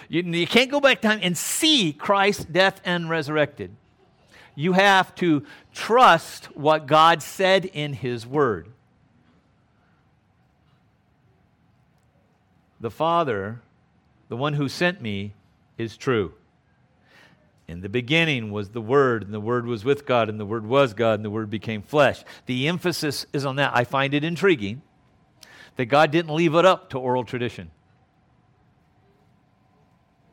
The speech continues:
He wrote it down for you. Now, like anybody else, it doesn't do any good unless you learn to read. Okay, and that's why then the Protestant Reformation came along, and,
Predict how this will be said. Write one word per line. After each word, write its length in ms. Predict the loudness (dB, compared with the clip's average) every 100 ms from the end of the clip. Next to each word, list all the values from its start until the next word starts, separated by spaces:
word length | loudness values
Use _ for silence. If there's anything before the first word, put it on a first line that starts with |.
| _ _ _ _ _ _ _
He 240 | -8 -4 0
wrote 260 | 2 2
it 80 | 4
down 260 | 4 4 2
for 180 | -2
you. 200 | -2 -4 -12 _ _ _ _ _ _ _ _
Now, 420 | 0 2 2 0 -6 -20 0
like 240 | 4 6 4
anybody 220 | 4 6
else, 180 | 4 4
it 40 |
doesn't 200 | 0 2
do 100 | 0
any 80 | 0
good 180 | 2 2
unless 200 | 2 0
you 100 | 0
learn 220 | 0 -2
to 60 | 0
read. 420 | 2 2 -2 -10 _ _ _ _ _ _ _ _ _ _
Okay, 240 | -2 0 2
and 80 |
that's 200 | 2 0
why 200 | 2 2
then 180 | 4 0
the 60 | -6
Protestant 640 | 0 2 2 0 -8 -8
Reformation 580 | -6 -6 -2 -2 -2 -6
came 200 | -8 -8
along, 380 | -6 -4 -4
and, 80 | -6